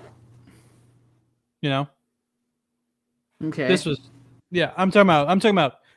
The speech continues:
Speaker 1: the previous episode.
Speaker 2: Right.
Speaker 1: Yeah. They literally said, "We're voting out Chantel." And Liana didn't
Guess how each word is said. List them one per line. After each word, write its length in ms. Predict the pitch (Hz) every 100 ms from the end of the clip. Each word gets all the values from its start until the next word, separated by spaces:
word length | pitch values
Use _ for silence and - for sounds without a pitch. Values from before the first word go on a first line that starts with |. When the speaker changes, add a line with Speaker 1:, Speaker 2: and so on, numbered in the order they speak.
| _
Speaker 1:
the 80 | 147
previous 440 | 185 190 147 123
episode. 500 | 123 123 - 113 - - _ _ _ _
Speaker 2:
Right. 320 | 135 131 113 - - - - _ _
Speaker 1:
Yeah. 260 | 170 160 123 _ _ _ _ -
They 200 | 170 170
literally 380 | 190 220 202 180
said, 440 | - 214 214 175
"We're 220 | 147 156
voting 380 | 143 151 143 147
out 360 | 143 135 131 - _ _ _
Chantel." 560 | - 160 120 - 143 120
And 100 | 196
Liana 380 | 214 254 294 233
didn't 360 | 220 208 165